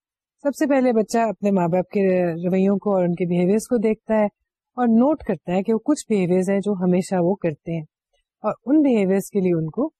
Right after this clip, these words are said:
ریوارڈ کیا جاتا ہے۔ مثلاً، آ، ابا اگر بہت سختی سے بات کرتے ہیں، بچوں کو ڈانٹتے ہیں اور بچے ڈر جاتے ہیں، جس کا مطلب ہے کہ والد جو چاہتے تھے گھر میں وہی ہو رہا ہے۔ In other words, he is being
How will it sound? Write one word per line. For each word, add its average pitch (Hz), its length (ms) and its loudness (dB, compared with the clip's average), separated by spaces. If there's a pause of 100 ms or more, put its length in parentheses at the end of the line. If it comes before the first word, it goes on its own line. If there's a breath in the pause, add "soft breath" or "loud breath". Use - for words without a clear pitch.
(140)
ریوارڈ 170 360 -2
کیا 160 200 -4
جاتا 147 380 -4
ہے۔ 165 40 -16 (800 soft breath)
مثلاً، 190 360 -2 (120)
آ، 170 300 0
ابا 165 240 -2
اگر 170 160 -2
بہت 170 260 -2
سختی 190 320 -8
سے 202 100 0
بات 185 280 0
کرتے 196 340 -6
ہیں، 202 100 0
بچوں 170 320 -6
کو 180 100 -6
ڈانٹتے 160 420 -4
ہیں 180 80 0
اور 160 60 -2
بچے 147 260 -8
ڈر 156 160 -4
جاتے 190 380 -4
ہیں، 185 60 0 (380)
جس 202 160 -8
کا 208 120 -2
مطلب 165 320 -4
ہے 196 100 0 (360)
کہ 208 160 -4 (300)
والد 160 300 0 (140)
جو 214 120 -2
چاہتے 185 420 -6
تھے 202 180 -6 (380)
گھر 170 140 -2
میں 190 140 0
وہی 170 280 -2
ہو 175 240 0
رہا 160 220 0
ہے۔ 151 120 -8 (1800)
In 180 60 2
other 190 200 2
words, 233 340 -2 (280)
he 226 120 2
is 196 500 -2
being 180 140 2